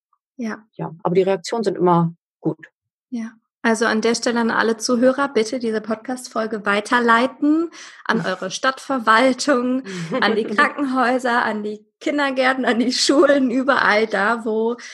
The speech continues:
Speaker 1: ähm, wo es gebraucht wird und wahrscheinlich einfach wirklich überall, ne? Und also ich meine,
Speaker 2: Mhm.
Speaker 1: ich bin ja ein durchaus <laughs> wirklich ein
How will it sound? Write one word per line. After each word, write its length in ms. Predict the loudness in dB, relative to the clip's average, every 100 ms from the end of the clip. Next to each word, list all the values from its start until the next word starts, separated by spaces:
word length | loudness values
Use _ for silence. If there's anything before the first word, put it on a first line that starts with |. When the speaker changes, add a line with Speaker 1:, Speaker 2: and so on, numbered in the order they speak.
| -18 -20 _
Speaker 1:
ähm, 640 | 0 2 2 -2 -4 -8 _ -2
wo 80 | 0
es 100 | 0
gebraucht 600 | -2 0 2 0 -6 _
wird 220 | -4 -2
und 100 | -2
wahrscheinlich 420 | -4 -2 -2 -2 -4
einfach 300 | -4 -6 -6
wirklich 260 | -8 -6
überall, 460 | -4 -2 -2 -4 -4
ne? 260 | -2 -2
Und 260 | -2 -8 -8 -20 -20 -6
also 140 | -2 -2
ich 100 | -2
meine, 220 | 0 0
Speaker 2:
Mhm. 300 | 2 -2 -4
Speaker 1:
ich 160 | -14 0
bin 120 | 2
ja 80 | 2
ein 100 | 0
durchaus 500 | 4 2 4 0 2
<laughs> 0 |
wirklich 260 | 2 0 -2
ein 120 | -8